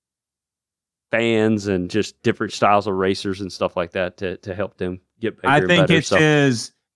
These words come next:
Speaker 2: I think IndyCar is the best move to try to get back to Formula. If you wanna try to get back to Formula, you've gotta come back. You gotta go to Indy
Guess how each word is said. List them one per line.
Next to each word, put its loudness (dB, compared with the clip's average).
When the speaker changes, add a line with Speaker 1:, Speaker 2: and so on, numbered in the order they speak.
Speaker 2:
I 2
think 0
IndyCar 4
is -2
the 2
best 0
move 4
to 0
try 2
to 0
get -4
back 0
to -2
Formula. 2
If -6
you 8
wanna 8
try 4
to 4
get -2
back 2
to -6
Formula, 0
you've 6
gotta 4
come 4
back. 2
You 2
gotta 4
go 6
to 2
Indy 2